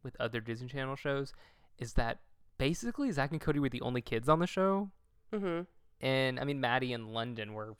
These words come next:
Speaker 1: teenagers, but there was a, there was an age gap.
Speaker 2: Yeah.
Speaker 1: Um, and Sweet Life on Deck,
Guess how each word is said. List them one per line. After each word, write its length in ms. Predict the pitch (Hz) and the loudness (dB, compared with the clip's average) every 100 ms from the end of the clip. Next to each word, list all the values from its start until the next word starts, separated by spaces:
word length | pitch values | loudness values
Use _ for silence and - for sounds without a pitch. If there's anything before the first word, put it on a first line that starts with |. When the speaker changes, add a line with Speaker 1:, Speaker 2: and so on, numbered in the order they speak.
| - - | -18 -16
Speaker 1:
teenagers, 680 | - 139 123 104 107 104 | -8 -4 -4 -4 -6 -8
but 240 | - 104 - - - - - - - _ _ - | -6 -6 -6 -14 -20 -20 -20 -20 -20 _ _ 2
there 140 | 160 | 6
was 180 | 160 151 | 6 4
a, 140 | 151 - | 2 2
there 140 | 156 | 6
was 140 | 156 147 | 6 6
an 100 | 131 | 4
age 240 | 131 120 | 2 2
gap. 320 | - - - - - - - - - - | -4 -4 -4 -4 -6 -8 -14 -16 -20 -6
Speaker 2:
Yeah. 300 | 226 190 143 - - - - - _ _ _ - | 4 6 4 -2 -18 -20 -20 -20 _ _ _ 0
Speaker 1:
Um, 280 | 123 127 120 | 4 4 2
and 200 | 127 131 | -4 -4
Sweet 220 | - 160 | -2 0
Life 200 | 170 180 | 0 2
on 200 | 156 131 117 | 2 2 2
Deck, 600 | 123 113 104 - - | 4 4 2 -4 -16